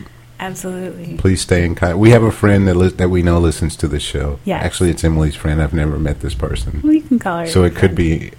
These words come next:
Speaker 2: uh, an imaginary
Speaker 1: <laughs> Friend.
Speaker 2: The one email that received, we received from this person could actually be from Emily.
Speaker 1: It's true.
Speaker 2: Yeah.
Speaker 1: I
Speaker 2: But we, we have, uh, decided that, um, maybe when this, this person is going on a European trip,
Speaker 1: Mm-hmm.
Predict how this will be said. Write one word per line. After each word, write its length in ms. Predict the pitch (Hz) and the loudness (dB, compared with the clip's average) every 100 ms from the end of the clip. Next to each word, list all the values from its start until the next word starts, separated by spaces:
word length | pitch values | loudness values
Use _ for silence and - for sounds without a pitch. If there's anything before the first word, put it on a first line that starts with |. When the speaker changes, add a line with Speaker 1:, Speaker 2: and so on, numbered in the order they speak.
| 85 | -4
Speaker 2:
uh, 260 | 76 78 - | -2 -2 -2
an 140 | 78 | -2
imaginary 880 | 78 78 - - 117 - - 123 - | 0 0 0 4 4 6 6 8 8
Speaker 1:
<laughs> 0 | |
Friend. 680 | 262 196 220 185 - 104 104 101 | 6 6 6 6 4 -2 -2 4
Speaker 2:
The 200 | 107 113 | 6 6
one 280 | 110 127 131 | 8 8 8
email 340 | 123 117 104 | 8 8 8
that 140 | 98 | 6
received, 500 | 95 92 - 98 92 - - - | 4 0 2 2 2 -4 -16 -10
we 300 | 82 98 90 | -4 -2 0
received 460 | 87 82 92 87 | -2 -2 0 -2
from 160 | - 82 | -2 -2
this 100 | 78 | -2
person 360 | 82 76 80 | -2 -2 -4
could 160 | - 82 | 0 0
actually 300 | 80 78 76 | 0 -2 -6
be 140 | 76 | -6
from 200 | - 73 | -6 -4
Emily. 360 | 76 76 69 76 - - | -4 -4 -6 -8 -10 -12
Speaker 1:
It's 260 | - - | -8 -8
true. 260 | 180 160 156 - | -6 -8 -8 -8
Speaker 2:
Yeah. 200 | 151 - - - | -8 -8 -14 -14
Speaker 1:
I 120 | 185 - - - - - - - - - | -14 -14 -18 -12 -10 -10 -16 -20 -10 2
Speaker 2:
But 120 | 98 | 4
we, 200 | 101 104 | 6 6
we 240 | 101 98 95 | 6 6 6
have, 220 | 90 85 | 6 4
uh, 220 | 85 82 | 4 2
decided 500 | - 85 95 92 87 | 0 2 4 6 4
that, 240 | 85 76 85 | 2 -2 -2
um, 400 | 80 78 76 80 | 0 0 -2 -2
maybe 240 | 87 87 | 0 2
when 160 | 80 80 | 2 0
this, 220 | 78 - | -2 -8
this 220 | - 87 | -8 -2
person 320 | - 92 82 | 0 2 0
is 80 | 78 | -4
going 180 | 82 78 | -2 -2
on 140 | 76 | -2
a 40 | 73 | -2
European 480 | 80 73 - 73 | 0 -2 -2 -6
trip, 320 | 71 113 - - | -2 -2 -2 -2
Speaker 1:
Mm-hmm. 400 | 185 180 180 | -4 -4 -6